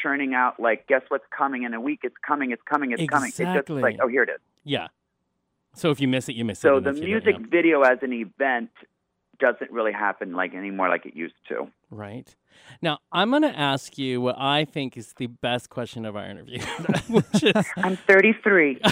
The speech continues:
Speaker 2: <laughs> Yay, me too. That's amazing. What do you think it is about drag queens that make them such great T V execs? I mean, let's face it, Logo is basically Rue T V, so <laughs> it, it
Speaker 1: <laughs>
Speaker 2: obviously works.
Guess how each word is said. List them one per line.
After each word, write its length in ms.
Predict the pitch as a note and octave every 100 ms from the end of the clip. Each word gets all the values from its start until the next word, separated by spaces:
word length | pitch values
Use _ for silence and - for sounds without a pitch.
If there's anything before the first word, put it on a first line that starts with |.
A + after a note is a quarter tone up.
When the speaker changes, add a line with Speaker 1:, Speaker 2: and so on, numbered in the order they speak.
| - -
Speaker 2:
<laughs> 340 | - G4 D#4+ B3+
Yay, 360 | D#4 F#4 F4+
me 380 | G#3+ F#3+ B3 D#4+ -
too. 720 | E4+ D4 D#4+ D#4 G#3+ D#3+ C3+ - E3+ -
That's 180 | F3+ -
amazing. 680 | C4 F3+ G3 G#3 G3 F#3+ C#3 - - - - - - G3
What 400 | F#3 A#3 C#4+ -
do 100 | F4
you 400 | C#4 F#3+ G#3 A#3
think 340 | C4+ A#3+ G#3 G3+
it 120 | F3+
is 180 | D#3 C#3
about 320 | C3+ C#3 C3
drag 300 | D3 C#3 C3+
queens 340 | D3 A#2+ A#2+
that 220 | - C3+
make 320 | C#3 D#3+ E3+ -
them 200 | F#3 E3+
such 640 | - - E3+ F#3+ - - _ -
great 400 | D#3+ E3+ E3 -
T 200 | - E3
V 180 | D3+
execs? 560 | C#3 A#2 A#2+ G2 - - -
I 140 | E3
mean, 500 | D#3+ D#3+ D#3 C#3+ C#3+
let's 260 | C#3 D#3 -
face 220 | E3 C#3+
it, 60 | C#3
Logo 280 | C#3+ C#3 C3+
is 100 | B2
basically 360 | - C3 A#2+
Rue 200 | A2+ A#2
T 220 | A#2 - G#2+
V, 300 | A2 G2+ G2+
so 420 | - C#3 C3 B2+ - - -
<laughs> 200 | - - G3+ _
it, 180 | G3 F#3+
it 140 | E3 C4
Speaker 1:
<laughs> 80 |
Speaker 2:
obviously 540 | C4+ F#3+ A3+ E3 - C3
works. 580 | A2+ G#2+ F2 - -